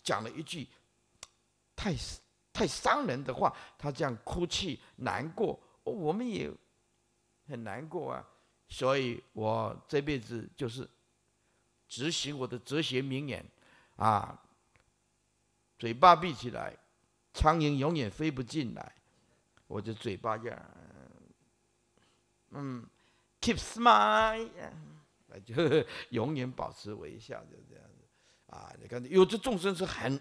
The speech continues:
恶劣的，对不对？所以印光大师这个，我来表达我个人的看法：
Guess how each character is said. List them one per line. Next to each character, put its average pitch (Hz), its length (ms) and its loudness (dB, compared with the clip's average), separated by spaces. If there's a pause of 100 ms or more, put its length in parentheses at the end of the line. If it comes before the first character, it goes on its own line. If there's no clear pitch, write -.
(140)
恶 151 240 2
劣 180 280 -2
的， 98 240 -10 (640)
对 113 140 0
不 101 60 -6
对？ 107 220 -6 (520)
所 220 260 10
以 214 160 4 (840)
印 165 160 2
光 143 180 0
大 139 120 0
师 131 140 -8
这 175 160 2
个， 165 180 2 (360)
我 107 160 -6
来 127 100 -2
表 101 280 -6
达 117 180 -4
我 95 180 -10
个 190 240 2
人 107 140 0
的 107 100 -6
看 120 300 -4
法： 104 200 -8